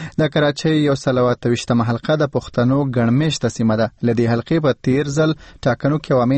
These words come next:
نېشنل ګوند بریا ترلاسه کړې وه. نور تفصیل د کراچۍ نه د ظفر کریمي په راپور کې.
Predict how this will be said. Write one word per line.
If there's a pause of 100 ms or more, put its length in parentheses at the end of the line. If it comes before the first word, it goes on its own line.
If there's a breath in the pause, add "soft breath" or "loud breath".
نېشنل (100)
ګوند
بریا
ترلاسه
کړې
وه. (340 loud breath)
نور
تفصیل (100)
د (120)
کراچۍ
نه
د
ظفر
کریمي
په
راپور
کې.